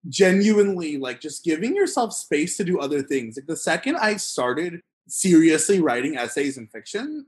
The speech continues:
like, that was one of the best things for my poetry. I honestly feel like those were some of the, like, my best poems I've written in, like,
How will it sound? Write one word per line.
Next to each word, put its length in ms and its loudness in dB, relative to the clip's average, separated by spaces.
like, 420 -8
that 260 2
was 300 0
one 180 4
of 140 2
the 80 -4
best 560 -10
things 320 -4
for 100 -20
my 140 -14
poetry. 480 -14
I 100 -2
honestly 480 2
feel 300 0
like 400 -2
those 540 4
were 180 6
some 200 0
of 160 -4
the, 200 -2
like, 280 -6
my 300 -2
best 760 -4
poems 840 -4
I've 300 -8
written 300 -8
in, 160 -12
like, 260 -14